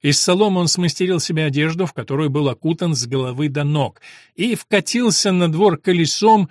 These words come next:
с проворством змеи. Этот шут был осуждён за воровство. Поднялась буря рукоплесканий и радостных криков. Каторжные отвечали, и вышла ужасающая сцена из этой смеси весёлости между каторжными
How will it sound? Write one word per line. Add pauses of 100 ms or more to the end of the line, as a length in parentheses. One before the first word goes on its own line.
(120)
с
проворством
змеи. (520)
Этот
шут
был
осуждён
за
воровство. (600)
Поднялась
буря
рукоплесканий
и
радостных
криков. (520)
Каторжные
отвечали, (220)
и
вышла
ужасающая
сцена
из
этой
смеси
весёлости
между
каторжными